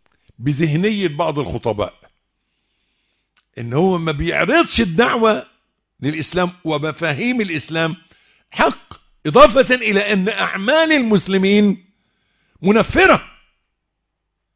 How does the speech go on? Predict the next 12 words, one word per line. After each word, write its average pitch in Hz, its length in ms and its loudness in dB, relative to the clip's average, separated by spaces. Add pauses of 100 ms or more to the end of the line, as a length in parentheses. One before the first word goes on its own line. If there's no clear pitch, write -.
(420)
منفرة. 185 640 0 (1600)
لذلك 202 380 2
بنقول 175 420 -2 (420)
إن 131 120 -8
الإنسان 147 400 -4
ينبغي 165 420 -2
عليه 135 320 -4 (460)
إن 117 100 -6
هو 247 420 2 (760)
حين 139 300 -4
يعرض 185 560 0
الإسلام 151 540 -6